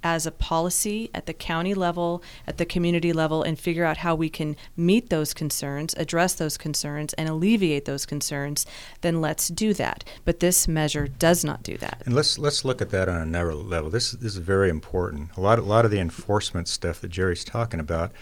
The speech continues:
Speaker 2: as we know from what we read in the paper and, and the planning commission meetings that, that Jerry participates in,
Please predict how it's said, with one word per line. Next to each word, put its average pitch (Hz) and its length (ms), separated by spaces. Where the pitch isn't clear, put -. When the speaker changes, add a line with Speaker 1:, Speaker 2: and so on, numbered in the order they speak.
Speaker 2:
as 87 100
we 85 140
know 90 400
from 87 220
what 87 160
we 85 100
read 87 240
in 85 100
the 80 80
paper 85 600
and, 78 220
and 92 500
the - 80
planning 92 360
commission 85 420
meetings 82 320
that, 85 200
that 85 200
Jerry 85 300
participates - 880
in, 87 260